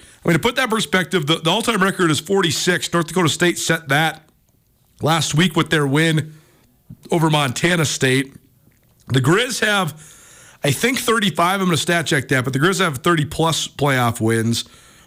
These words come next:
But twenty-one playoff wins is more than schools like Montana State or Delaware. That, so twenty-one is a, a, a substantial number of playoff wins. So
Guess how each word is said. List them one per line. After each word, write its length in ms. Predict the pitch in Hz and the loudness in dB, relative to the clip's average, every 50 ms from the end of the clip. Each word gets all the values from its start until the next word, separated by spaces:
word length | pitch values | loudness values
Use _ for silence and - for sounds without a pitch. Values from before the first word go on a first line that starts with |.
| _ | _
But 120 | - 143 - | -4 -2 0
twenty-one 480 | - 202 240 247 208 208 220 220 214 | 0 0 2 2 2 2 2 0 -2
playoff 380 | 185 - 170 190 190 185 165 143 | 0 0 2 2 2 2 0 0
wins 180 | 175 180 170 165 | 0 2 2 2
is 120 | 147 127 | 2 2
more 240 | 139 151 165 185 180 | 2 2 2 2 2
than 300 | 170 156 143 - - - - _ _ _ _ _ _ _ _ | 2 0 0 -2 -4 -10 -20 _ _ _ _ _ _ _ _
schools 340 | - - - 180 185 165 135 | -4 0 2 2 2 2 0
like 160 | 170 160 123 | 0 -2 0
Montana 400 | 143 151 147 127 - 170 160 135 | 0 0 0 0 0 0 0 0
State 560 | 120 - - - 156 170 185 208 - - - _ _ - - | -2 -4 -2 0 2 2 2 0 -4 -10 -18 _ _ -8 -4
or 100 | 139 123 | -2 0
Delaware. 460 | 110 147 160 175 180 185 196 202 208 | 0 2 2 2 2 2 2 0 0
That, 180 | 208 160 156 139 | -2 -4 -4 -2
so 120 | - 170 | -2 -2
twenty-one 400 | 156 - 196 226 262 247 226 226 | 0 0 0 -2 0 0 0 0
is 100 | 214 165 | 0 2
a, 60 | 156 160 165 160 151 143 - - | 0 0 0 -2 -2 -2 -2 -2
a, 40 | 147 | -2
a 40 | 135 | -2
substantial 460 | - 143 123 - 190 202 196 - 160 | -2 -2 -2 -2 -2 0 0 0 0
number 260 | 156 170 160 160 151 | 0 0 0 0 0
of 80 | 139 113 | 0 -2
playoff 440 | - 160 151 143 - 127 113 101 | -2 -2 -2 0 0 -2 -2 -2
wins. 300 | 110 123 123 107 87 87 | -2 -2 -2 -2 -2 -2
So 200 | - 131 117 - | -2 -2 -2 -4